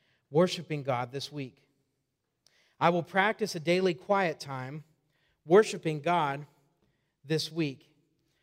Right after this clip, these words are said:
Now, that might seem a little bit weird or ambiguous, or maybe you've never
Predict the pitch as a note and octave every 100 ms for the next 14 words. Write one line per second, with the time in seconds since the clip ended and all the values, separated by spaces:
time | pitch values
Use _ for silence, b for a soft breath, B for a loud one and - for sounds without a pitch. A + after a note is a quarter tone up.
0 | _ _ F#3 F#3 G#3+ B3 B3+ C4 B3 G3
1 | G#3 G3 F3+ - D#3+ D#3 F3+ F3+ E3+ D3+
2 | D#3 D#3+ D#3+ D#3+ D#3 D#3 C#3 D3 E3 E3+
3 | D3+ E3 D#3 D#3